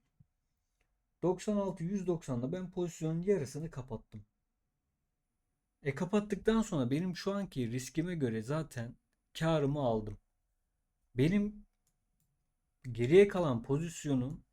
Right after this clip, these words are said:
bedava bir pozisyon. Yani buradan stopa gitse bile artık zarar etmem. Bu bana ne gibi bir avantaj sağlıyor? Psikolojik olarak.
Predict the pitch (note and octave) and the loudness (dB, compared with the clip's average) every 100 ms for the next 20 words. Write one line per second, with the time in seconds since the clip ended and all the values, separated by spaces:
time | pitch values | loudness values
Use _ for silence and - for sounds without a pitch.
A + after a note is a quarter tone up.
0 | _ _ _ _ _ D#3+ E3 D#3+ D#3 D3+ | _ _ _ _ _ 2 4 4 4 4
1 | C3+ - A2 G2+ - G#2 G2 A#2+ D3+ E3 | 2 0 -6 -10 -10 -16 -8 0 2 2
2 | F#3+ F#3 F3+ G3+ - - B2 D3+ B2+ - | 0 0 -2 -2 -8 -4 0 0 -4 -6
3 | - F3+ B2+ - D#3 - B2+ B2 B2 A#2+ | -4 -2 -4 -2 -4 -4 -2 0 0 0
4 | A2+ - G2+ - _ _ _ _ _ _ | -4 -4 -6 -8 _ _ _ _ _ _
5 | _ _ _ _ _ _ _ _ _ _ | _ _ _ _ _ _ _ _ _ _
6 | _ _ _ _ - C3 C3+ D3+ F3+ G#3+ | _ _ _ _ -14 -4 0 4 6 6
7 | G#3+ A3 G3 F3 D#3+ C#3 C3 B2+ B2+ - | 8 8 6 2 6 6 4 2 -2 -2
8 | B2+ A#2+ C3+ F#3 G3+ _ _ _ _ _ | 0 0 0 -4 -8 _ _ _ _ _
9 | _ _ _ - F#3+ F3 F#3+ F3+ E3+ D#3 | _ _ _ -2 0 4 6 6 4 2
10 | A#2 G2+ G#2 | 0 0 -6